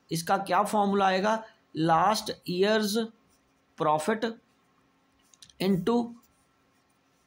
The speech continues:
number of months upon twelve into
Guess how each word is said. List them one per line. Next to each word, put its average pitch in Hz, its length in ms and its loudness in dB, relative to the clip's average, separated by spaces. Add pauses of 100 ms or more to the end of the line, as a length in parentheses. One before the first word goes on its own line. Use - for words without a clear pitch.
(440)
number 180 400 -2
of 214 280 -2
months 214 320 0 (2250)
upon 196 420 -2
twelve 220 500 0
into 220 440 0